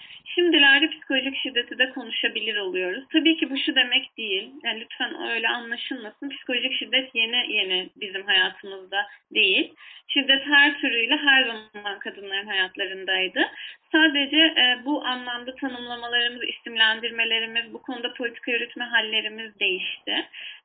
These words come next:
E, bu özellikle psikolojik şiddet meselesi çok da, daha fazla konuşuluyor. Ama bu demek değil ki bu yeni bir ka-, yeni bir durum değil. Sadece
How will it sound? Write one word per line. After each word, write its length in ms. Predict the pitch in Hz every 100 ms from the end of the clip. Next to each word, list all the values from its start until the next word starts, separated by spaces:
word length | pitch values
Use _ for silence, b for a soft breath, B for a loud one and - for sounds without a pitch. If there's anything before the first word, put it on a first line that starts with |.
| 254
E, 180 | 233
bu 200 | 240 262 262
özellikle 560 | 247 247 247 262 254
psikolojik 540 | 254 - 240 220 214 214
şiddet 460 | - 214 208 214
meselesi 520 | 220 220 226 214 220 233
çok 260 | 247 254
da, 220 | 226 220 - -
daha 240 | 233 262
fazla 320 | 240 208 196
konuşuluyor. 680 | - 202 185 - 185 180 233 277
Ama 240 | 269 269
bu 80 | -
demek 340 | 226 233 -
değil 200 | 240 220
ki 200 | - 202
bu 60 | 202
yeni 360 | 202 190 180
bir 80 | 180
ka-, 280 | - 185 180
yeni 360 | 185 208 226 220
bir 280 | 196 175 -
durum 440 | 202 185 240 381
değil. 440 | 254 185 185 - -
Sadece 560 | 285 247 320 - 302